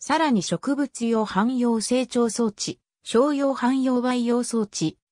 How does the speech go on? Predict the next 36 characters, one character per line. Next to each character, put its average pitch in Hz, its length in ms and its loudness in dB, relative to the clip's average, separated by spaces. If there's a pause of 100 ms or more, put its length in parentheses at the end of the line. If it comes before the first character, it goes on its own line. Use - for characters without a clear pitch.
(100)
タ 233 120 2
ン 277 60 -4
パ 302 160 -6
ク - 100 -10
質 - 260 -10
結 170 240 -2
晶 262 200 -2
生 247 260 -2
成 240 220 -2
装 226 180 -2
置、 180 340 -6 (200)
ゼ 196 220 2
オ 262 60 2
ラ 277 80 0
イ 285 100 -4
ト 180 140 -2
結 175 260 0
晶 262 300 -2
成 262 240 -2
長 262 240 -2
実 294 200 -8
験 214 240 2
の 165 120 0
サ 226 180 0
ン 220 80 0
プ - 160 -6
ル 175 140 -2
等、 180 400 0 (240)
い 233 80 -2
く - 120 -16
つ - 140 -12
か 233 140 0
の 202 100 2
科 269 160 -4
学 262 260 -2
実 143 220 -6